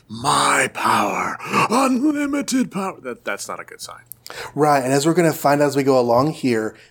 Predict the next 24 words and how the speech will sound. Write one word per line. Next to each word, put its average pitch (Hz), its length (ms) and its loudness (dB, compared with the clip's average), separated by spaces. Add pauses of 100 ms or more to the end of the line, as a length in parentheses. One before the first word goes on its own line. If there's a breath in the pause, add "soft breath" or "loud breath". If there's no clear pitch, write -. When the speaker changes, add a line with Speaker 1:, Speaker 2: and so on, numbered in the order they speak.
Speaker 2:
this 139 180 2
is 165 160 2
not 151 220 0
just - 240 0
a 127 80 0
sham. 127 540 0 (340 soft breath)
Odin 151 360 4
has 139 380 -2
literally 123 1000 0
given 143 640 2 (200)
the 131 340 0
Odin 143 320 4
Force - 720 -4 (340 loud breath)
to 156 340 2
somebody 127 920 2
else. - 800 -4
Speaker 1:
Yup. 95 380 -2 (460)
Speaker 2:
Expecting 143 680 4
Speaker 1:
Not - 80 0
Speaker 2:
to - 80 4
Speaker 1:
good. 151 60 4
Speaker 2:
get 156 140 4
it 131 120 -2
back. - 440 0